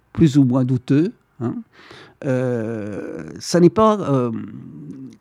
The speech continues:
ça n'est pas quelque chose de fixe, hein. Et du coup, ça n'est pas autant qu'on pourrait le penser un idéal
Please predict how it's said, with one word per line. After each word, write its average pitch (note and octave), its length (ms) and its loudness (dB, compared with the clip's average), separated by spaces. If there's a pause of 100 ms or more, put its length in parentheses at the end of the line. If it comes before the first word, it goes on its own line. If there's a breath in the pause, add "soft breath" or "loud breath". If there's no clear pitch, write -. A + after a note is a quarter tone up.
(280)
ça - 140 -2
n'est D#3 60 6
pas G#3+ 100 0
quelque D#3+ 180 -2
chose F3 180 2
de D3 80 2
fixe, - 560 -4 (220)
hein. C#3+ 220 -6 (340 loud breath)
Et E3 140 8
du F#3+ 160 2
coup, B3 560 -6
ça - 260 -4
n'est F3 160 0
pas - 420 -8
autant F3+ 360 -4
qu'on D#3+ 100 -4
pourrait D#3+ 280 -4
le D#3 40 -2
penser G#3 680 -4 (760 soft breath)
un D3+ 380 -2
idéal B2 600 2